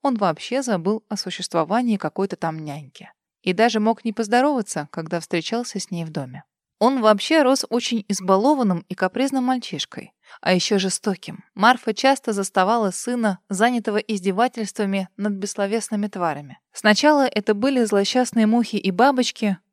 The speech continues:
которым он отрывал крылья и лапки. А став постарше, Сигизмунд перешёл на цыплят,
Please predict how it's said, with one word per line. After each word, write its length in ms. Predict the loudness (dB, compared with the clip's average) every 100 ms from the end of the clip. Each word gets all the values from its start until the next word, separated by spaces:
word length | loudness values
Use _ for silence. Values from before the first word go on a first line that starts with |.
| _
которым 420 | 2 4 4 2
он 160 | -2 -2
отрывал 460 | -4 -4 -2 -2 -2
крылья 560 | 0 0 0 -2 -4 _
и 120 | -4
лапки. 500 | 0 -2 -4 -14 -16 -16 _ _
А 140 | -6
став 260 | 0 0 0
постарше, 720 | -2 -2 2 2 2 -2 -4 _ -8
Сигизмунд 600 | -4 0 2 2 -2 -2
перешёл 440 | -2 -2 -2 0
на 120 | 0
цыплят, 540 | -2 -8 -2 -2 -2